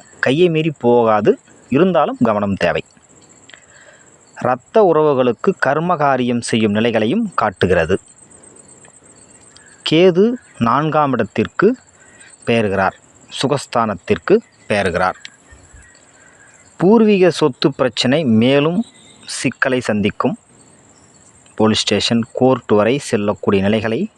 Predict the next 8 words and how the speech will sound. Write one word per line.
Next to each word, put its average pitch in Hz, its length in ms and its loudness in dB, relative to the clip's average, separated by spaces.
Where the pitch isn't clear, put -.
இது 113 140 2
காட்டுகிறது. 95 540 -2
அப்படி 120 220 -4
ஏற்கனவே 151 480 0
சென்ற 180 420 0
பிரச்சனைகள் 117 520 -2
மேலும் 156 420 0
காலதாமதமாகும். 107 960 0